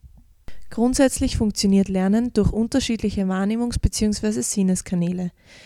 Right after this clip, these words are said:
Jeder Lerntyp hat einen bevorzugten Sinneskanal, über den er Informationen aufnimmt. Um schnell und effektiv lernen zu können, müssen wir daher unseren Lerntyp kennen und diesen auch berücksichtigen.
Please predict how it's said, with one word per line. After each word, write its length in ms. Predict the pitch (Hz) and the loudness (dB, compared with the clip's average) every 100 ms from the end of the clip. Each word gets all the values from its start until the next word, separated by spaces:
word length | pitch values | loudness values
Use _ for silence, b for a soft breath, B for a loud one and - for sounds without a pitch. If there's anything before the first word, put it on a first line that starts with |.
| B | B
Jeder 380 | - 214 254 277 | -2 0 2 2
Lerntyp 560 | 208 208 196 - 254 220 | 2 0 0 -2 4 4
hat 160 | 214 | 4
einen 260 | 208 185 185 | -6 -6 -6
bevorzugten 680 | 180 - 190 202 196 - 190 | -6 -6 -6 -6 -8 -8 -12
Sinneskanal, 760 | - 190 208 - 233 233 247 262 b b _ | -8 -6 -4 -6 -8 -8 -8 -12 b b _
über 240 | 208 196 | 2 2
den 260 | 190 202 226 | 4 -2 -2
er 140 | 233 | -4
Informationen 800 | 233 196 196 196 - 190 185 220 | -6 -6 -4 -4 -2 -2 0 0
aufnimmt. 580 | - 185 - 180 180 - b b b b | 0 0 0 -2 -4 -8 b b b b
Um 140 | 202 196 | -4 -2
schnell 340 | - 202 254 | 0 0 0
und 180 | 254 - | -2 -2
effektiv 600 | 202 226 - - 196 - | -2 -2 -4 -6 -8 -6
lernen 340 | 196 185 190 | -4 -2 -4
zu 140 | - 220 | -4 -6
können, 400 | 226 226 247 269 B B - | -2 -2 -4 -8 B B -6
müssen 340 | 240 247 294 | -4 -4 -2
wir 140 | 269 240 | -2 0
daher 440 | 202 208 208 240 | -2 -2 -2 -2
unseren 360 | 208 190 185 180 | -2 -2 -2 -2
Lerntyp 440 | 185 185 190 - | -2 -4 -4 -6
kennen 480 | - 180 180 233 277 B B - | -6 -2 0 -2 -6 B B -6
und 240 | 196 - | -6 -4
diesen 260 | 185 180 202 | -4 -2 0
auch 140 | 196 | 2
berücksichtigen. 1000 | - 226 202 - 185 - 185 185 180 - | 4 4 2 -2 -8 -6 -6 -6 -8 -10